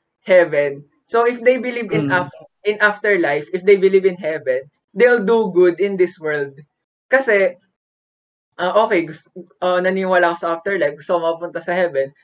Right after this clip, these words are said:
Speaker 1: so I'll do good. Kasi yun yung, yun yung parang requirement, eh. Yun yung, I'll, I'll believe in God, ganon. I'll, I'll, I'll love my neighbor as, as I love myself. So, ayun. So, okay lang.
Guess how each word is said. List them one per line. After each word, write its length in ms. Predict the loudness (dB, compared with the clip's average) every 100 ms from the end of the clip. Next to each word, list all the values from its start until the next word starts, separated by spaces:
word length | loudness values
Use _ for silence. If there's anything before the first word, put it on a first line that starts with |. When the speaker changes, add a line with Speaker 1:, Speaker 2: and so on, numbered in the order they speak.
| _
Speaker 1:
so 80 | 0 2
I'll 140 | 4
do 140 | 4 6
good. 340 | 4 4 0 -18 _ -10
Kasi 340 | -4 2 2 0
yun 180 | -6
yung, 140 | -6 -8 -10 -8
yun 160 | -6 0
yung 60 | 2
parang 260 | 4 2
requirement, 680 | 0 0 0 0 -2 -4 -2 -2
eh. 120 | 0 -2
Yun 140 | -6
yung, 120 | -6 -8 -14 _ _
I'll, 140 | 0 2 2
I'll 60 | 4
believe 280 | 4 6
in 140 | 4 4
God, 300 | 4 4 2
ganon. 380 | 0 -2 -4 -6 -4
I'll, 240 | -4 -4 -4
I'll, 300 | -4 -2 -6 -8 _ _ _ _
I'll 260 | 2 4 4 4
love 180 | 2 0
my 160 | -2 -2
neighbor 500 | 0 -2 2 4 4
as, 140 | 2 -6 -18 _ _ _ -6
as 160 | -2
I 100 | 0 0
love 160 | -2 -2
myself. 400 | -4 -4 -6 -4
So, 180 | -6 -2
ayun. 340 | 2 4 2 0 _ _ _
So, 440 | 4 4 4 0 -6
okay 260 | -2 2 2
lang. 360 | 2 0 -2